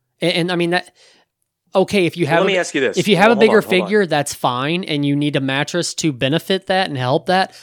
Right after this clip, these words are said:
Speaker 1: that's fine. But that's a m-, product that's going to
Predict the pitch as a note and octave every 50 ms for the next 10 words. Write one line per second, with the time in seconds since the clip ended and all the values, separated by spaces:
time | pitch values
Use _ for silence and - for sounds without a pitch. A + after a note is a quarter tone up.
0 | - - E3 D#3 D3 - - - - C3+ B2+ C3+ D#3 F3+ G3+ G#3 G3+ - _ _
1 | _ _ _ _ _ - F3+ F#3+ F#3+ F#3+ E3+ F3 F#3+ G3+ F#3+ - - - - -
2 | E3 D3+ C#3+ D#3 D#3+ - _ _ _ _ - - - F3 F#3 G3+ G#3 G3 F#3 -
3 | - F3 D#3+ - - - E3+ D#3 D#3 D#3 D3+ D3+ C#3 - - E3+ D#3 D3 C#3 C#3
4 | -